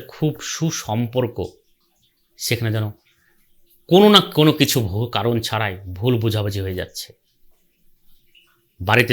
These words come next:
ছোট বাচ্চাদের পড়াশোনার প্রতি মনোযোগ নেই, উগ্র রাগ চণ্ডাল আকৃতি ধারণ করছে, মেজাজ হারিয়ে ফেলছে, কারোর সঙ্গে কারোর মিলমিশ নেই, ছোট্ট একটি কথা বললেই যেন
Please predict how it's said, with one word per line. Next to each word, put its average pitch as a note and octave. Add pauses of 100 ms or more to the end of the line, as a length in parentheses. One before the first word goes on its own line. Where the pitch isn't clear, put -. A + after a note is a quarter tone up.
ছোট B2 (120)
বাচ্চাদের A#2
পড়াশোনার A#2
প্রতি A2+
মনোযোগ A2+
নেই, F#2+ (400)
উগ্র D3 (200)
রাগ D3 (140)
চণ্ডাল D#3
আকৃতি C3+
ধারণ C3+
করছে, A#2+ (120)
মেজাজ D#3
হারিয়ে D3+
ফেলছে, A#2+ (2750)
কারোর F3+
সঙ্গে G3
কারোর F#3
মিলমিশ F3+
নেই, F#2+ (1500)
ছোট্ট -
একটি -
কথা C3+
বললেই B2
যেন A#2